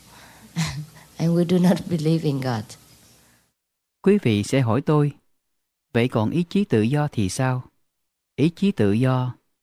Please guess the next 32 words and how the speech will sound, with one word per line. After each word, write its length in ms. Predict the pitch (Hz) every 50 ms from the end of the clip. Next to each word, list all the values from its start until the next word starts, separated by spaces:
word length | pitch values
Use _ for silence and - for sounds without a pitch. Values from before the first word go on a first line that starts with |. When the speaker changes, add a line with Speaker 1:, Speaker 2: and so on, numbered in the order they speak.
| _ _ -
Speaker 2:
là 220 | - 117 113 107 104
để 200 | 98 104 107 139
cho 140 | - 156
quý 220 | 143 - 185 190 180
vị 200 | - 113 92 92
tin 260 | - - 147 143 139
rằng 260 | 123 107 98 92 85 82 - _ _ _ _ _ _ _ _ _ _ _ -
quý 160 | 165 190 190
vị 140 | 147 110 104
là 200 | 107 104 95 95
người 360 | 101 101 98 98 95 90 87 - _ _ -
làm 220 | 104 95 90 90
một 180 | 85 85 - -
số 220 | - 151 165 180
việc. 200 | - 107 87 73 - _ _ _ _ _ _ _ _ _ _ _ _ _ _ -
Quý 140 | 185 208
vị 180 | 196 - 117 104
có 140 | - - 160
sự 220 | - - - 98
tự 220 | 98 - - 87 92
do 380 | 104 117 131 127 127 127 131 - _ _ _ _ _ _
để 140 | - 107 127
tin 260 | - - 165 156 147
rằng 260 | 135 120 101 87 78 90 - _ _ _ _ _ _ _ -
không 220 | - 143 135 143 -
ai 160 | 123 131 123
có 120 | 117 - 151
thể 200 | - - 101 92
cấm 280 | - - 143 160 190
cản 260 | 185 - 92 85 95
quý 200 | 113 - 165 185
vị. 260 | 175 - 98 82 71